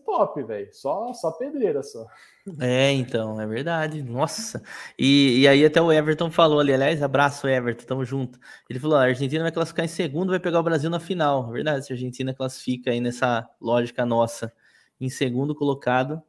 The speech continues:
Speaker 2: pega o Brasil na final. Rapaz,
Speaker 1: Não
Speaker 2: rapaz.
Speaker 1: errem o chaveamento, ó. O Leandro quer que os bra-, o Hexa venha. <laughs>
Speaker 2: Ô, Ever-, ô, vamos, vamos colocar as odds de artilheiro aí pra gente debater, Jonas. Já tá aí
Speaker 1: Boa.
Speaker 2: na, na três seis cinco, a gente manda bala
Speaker 1: Deixa eu
Speaker 2: nas odds
Speaker 1: entrar
Speaker 2: de
Speaker 1: aqui.
Speaker 2: artilheiro.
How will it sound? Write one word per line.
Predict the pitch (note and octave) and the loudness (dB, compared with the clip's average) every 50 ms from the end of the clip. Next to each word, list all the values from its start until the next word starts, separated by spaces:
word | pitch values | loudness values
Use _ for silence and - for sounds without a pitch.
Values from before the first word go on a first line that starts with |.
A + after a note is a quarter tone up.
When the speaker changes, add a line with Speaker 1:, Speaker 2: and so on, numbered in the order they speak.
| _ - | _ -6
Speaker 2:
pega | C#3+ C#3 C#3+ | -6 -4 -2
o | C#3+ | -2
Brasil | C#3+ C#3+ C#3 D3 C#3+ | -2 -2 -2 -4 -6
na | C#3+ | -8
final. | C#3 - - D3+ C3 A#2 A#2 A#2 - _ _ _ _ _ _ _ _ _ _ _ _ _ _ _ _ _ _ _ _ _ _ - | -10 -10 -6 -4 -4 -4 -4 -6 -10 _ _ _ _ _ _ _ _ _ _ _ _ _ _ _ _ _ _ _ _ _ _ -4
Rapaz, | A#2 C3 C3+ C3+ - G#2+ A2 A#2+ B2+ B2+ A#2+ A#2+ - - - - - - - - A#2 | -4 -4 -4 -4 -4 -2 -2 0 0 -2 -4 -6 -10 -14 -18 -18 -18 -18 -18 -16 -12
Speaker 1:
Não | A#2 C3 C#3+ | -6 -4 -4
Speaker 2:
rapaz. | C#3+ C#3+ D3 D3 | 0 2 2 2
Speaker 1:
errem | - - D#3 | 2 0 -4
o | C#3 | -4
chaveamento, | - D3+ D3 C3+ D3+ C#3+ C3+ B2+ A#2+ A#2 A#2 A#2+ | -2 -2 -2 -2 -2 -4 -4 -6 -8 -8 -8 -6
ó. | G#2+ G#2 | -6 -6
O | G#2 | -4
Leandro | G#2+ G#2+ A2 A2+ B2 C3 B2+ | -4 -6 -6 -6 -6 -6 -6
quer | - C#3+ | -6 -6
que | C#3 - D#3+ | -6 -6 -8
os | D#3+ D#3 D3 - - - - - C3+ | -8 -8 -10 -12 -14 -20 -20 -14 -10
bra-, | C3+ C3 B2 - - | -8 -6 -6 -6 -4
o | C3+ B2+ | -2 -2
Hexa | B2 B2+ B2+ - D3 C3 | -2 -2 -4 -4 -6 -6
venha. | A#2+ A#2+ A2 A2 G#2 G2 F#2+ - - - - - | -4 -4 -6 -6 -8 -10 -12 -16 -20 -20 -14 -12
<laughs> | E3+ - - - E3+ C3+ - | -12 -10 -8 -8 -10 -8 -6
Speaker 2:
Ô, | - - F3+ G3 G3+ G3 | -2 2 4 6 6 6
Ever-, | F#3 D3 D#3+ - | 6 4 2 0
ô, | - A3 C#4 B3 D#3 | 0 2 2 2 2
vamos, | D#3+ G#3 A#3 A#3 F#3+ | 2 2 2 0 0
vamos | E3 A3 A#3+ | 0 0 0
colocar | B3+ C#4 C#4 C#4 C#4+ | 0 0 2 4 4
as | C4+ A3 | 4 4
odds | C4 B3+ A#3+ | 4 4 4
de | B3+ B3+ | 4 0
artilheiro | B3 B3+ C4+ A#3+ A#3 A#3 A3+ A3+ | 0 0 -2 0 2 4 4 4
aí | A3 | 4
pra | A3 A3 | 2 2
gente | G#3 G3 G#3 | 0 0 2
debater, | G3+ G3+ F#3 F#3 E3 - - A3 A3+ G#3 | 0 2 2 0 0 0 2 2 2 2
Jonas. | F#3+ F3 D3+ C3+ C#3 | 2 0 0 0 -2
Já | D3+ D3+ | -2 0
tá | - E3 | 0 0
aí | E3 D#3+ D#3+ | 0 0 0
Speaker 1:
Boa. | B2+ B2+ B2 - | 0 2 2 2
Speaker 2:
na, | C#3+ C#3 C3 B2 | 0 0 -4 -4
na | C3 C3+ C#3 | -4 -6 -6
três | C3+ D#3 D#3 D3+ | -4 -4 -6 -4
seis | - D#3 C3+ C3+ | -4 -4 -6 -6
cinco, | - E3+ F3+ F3 | -6 -8 -8 -8
a | |
gente | F3 F#3 E3+ E3+ | -8 -8 -8 -6
manda | F3+ F#3 F3+ E3+ D3 | -4 -2 0 0 0
bala | C3 C#3 D#3 D#3 C#3+ | 2 2 2 2 2
Speaker 1:
Deixa | C3+ C3 | 0 0
eu | B2+ | 0
Speaker 2:
nas | B2 C3 | 0 0
odds | C3+ | -2
Speaker 1:
entrar | B2 A#2 | -2 -2
Speaker 2:
de | B2 C3 | -2 -2
Speaker 1:
aqui. | C3 - | -4 -6
Speaker 2:
artilheiro. | A2+ A#2+ C3+ C#3+ C#3 B2 A2+ | -6 -4 -2 -2 -2 -4 -6